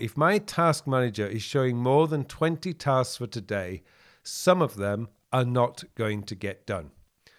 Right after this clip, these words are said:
If you're using Todoist, you can go into the Karma Points area and see your average number of tasks completed each day.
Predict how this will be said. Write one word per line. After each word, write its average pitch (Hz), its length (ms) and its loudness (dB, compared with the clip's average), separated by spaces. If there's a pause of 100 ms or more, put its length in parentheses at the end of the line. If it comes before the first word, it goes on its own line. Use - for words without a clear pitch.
(460)
If 131 160 -4
you're 135 80 2
using 175 340 2
Todoist, 156 500 4
you 147 60 4
can 139 120 2
go 151 200 4
into 147 240 2
the 123 120 -2
Karma 165 480 2
Points 151 500 -2 (100)
area 139 560 4
and 131 200 -2
see 170 360 -2
your 147 300 4
average 131 480 2
number 117 280 -2
of 113 180 0
tasks - 560 -2
completed 120 680 -4
each 101 300 -8
day. 113 320 2